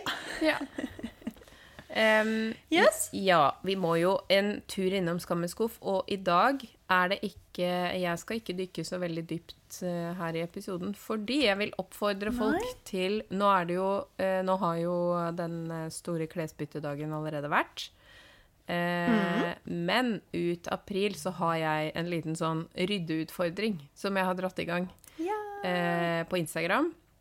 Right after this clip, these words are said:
Speaker 1: Og den, ehm, den går jo egentlig ut på bare at man, eh, det er jo deilig å bare få det gjort, liksom. Gå gjennom alt sammen, og det gjelder jo også skammens skuff. Eh,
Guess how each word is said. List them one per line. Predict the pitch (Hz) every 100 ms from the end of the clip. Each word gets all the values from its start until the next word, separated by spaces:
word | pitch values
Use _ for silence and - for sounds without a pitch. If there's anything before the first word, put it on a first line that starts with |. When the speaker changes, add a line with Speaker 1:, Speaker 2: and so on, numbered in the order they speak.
| _ _ _ _ _ _ - - - -
Speaker 1:
Og | 185 190 190 190 190 190 185 190 _ _ - _ _ 190
den, | 175 175 175 175 175
ehm, | 170 165 165 165 165 165 165 165 - _ _ _ - 185
den | 190 185
går | 170 175
jo | -
egentlig | 160 156 160 180 147 147
ut | 143 -
på | 160 165
bare | 151 139
at | 139 -
man, | 151 147 143 143 143
eh, | 139 120 - 151 _ _ _ _ _ _ -
det | -
er | 156 160
jo | 170 156 160 -
deilig | 185 170 147 147
å |
bare | 156 151
få | 147 - 147 139
det | 147
gjort, | 139 -
liksom. | 151 156 175 180 -
Gå | 165 165 185
gjennom | 156 165 170
alt | 160
sammen, | - 156 160 175
og | 180
det | 175 165
gjelder | 160 160
jo | 170
også | 156 -
skammens | 160 165 170 165
skuff. | 175 - - _ - - - - _ _
Eh, | 175 175 165 170 170 165